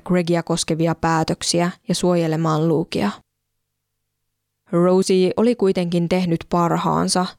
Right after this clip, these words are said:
tukenaan ne tiedot, joita hänellä oli ollut.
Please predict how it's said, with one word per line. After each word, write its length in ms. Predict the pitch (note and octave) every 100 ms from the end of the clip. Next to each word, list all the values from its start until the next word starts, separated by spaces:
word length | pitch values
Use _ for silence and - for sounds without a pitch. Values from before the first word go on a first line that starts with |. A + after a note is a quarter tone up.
| -
tukenaan 540 | G3+ G#3 F3 F3 F3
ne 120 | F#3+ G3+
tiedot, 500 | F#3+ F3+ E3+ E3+ - -
joita 260 | F3 F3
hänellä 480 | F3 E3+ E3+ E3+ E3+ -
oli 200 | F#3 E3+
ollut. 600 | - E3 A1 G3+ - -